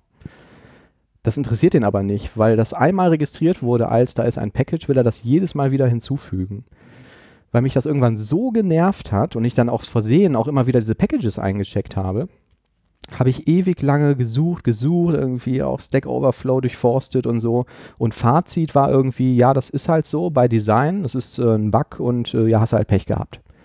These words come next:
So, wenn du auf Git umstellst, dann, äh, passiert das nicht mehr. Und, ähm, sowas hab ich da alle Nase lang. Völlig unverständliche Dialoge.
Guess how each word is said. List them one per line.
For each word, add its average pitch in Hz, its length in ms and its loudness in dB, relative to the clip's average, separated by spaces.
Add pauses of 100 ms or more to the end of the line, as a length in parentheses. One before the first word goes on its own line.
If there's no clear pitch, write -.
(100)
So, 107 100 -2
wenn 107 80 2
du 110 80 -2
auf 104 140 -4
Git - 160 0
umstellst, 110 480 -2
dann, 98 260 -2
äh, 95 280 -6
passiert - 280 -4
das 95 140 -2
nicht 92 160 -6
mehr. 101 160 -6 (1040)
Und, 113 320 -2
ähm, 107 400 0
sowas 120 320 0
hab 131 80 0
ich 120 80 -4
da 113 140 -6
alle 113 160 4
Nase 101 240 2
lang. 95 240 -2
Völlig - 500 -4
unverständliche 151 1000 -2
Dialoge. 120 800 0